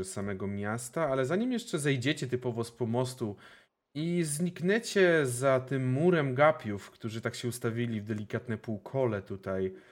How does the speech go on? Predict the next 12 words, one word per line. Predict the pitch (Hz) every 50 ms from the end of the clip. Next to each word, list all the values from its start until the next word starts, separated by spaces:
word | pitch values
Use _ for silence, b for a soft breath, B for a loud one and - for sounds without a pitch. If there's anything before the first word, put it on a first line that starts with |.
| B B B _ _
na | - 98
tym | 92 - 107 101
pomoście | - 107 107 110 113 117 113 - - 104
patrzący, | 95 - 107 107 - - - 143 160 185 208 208 - 233
ale | 226 214 185
trochę | 175 151 139 123
się | - 127
już | 123
przerzedzają. | 127 - - 120 113 113 107 113 113 110 127 151 160 185 208 b b b b b b b _ _ _ _ _ _
Co | - 320 294
chcecie | - - - 185 - 151
porozmawiać? | - - 139 123 110 104 101 85 60 50 - - - - - - - - - - -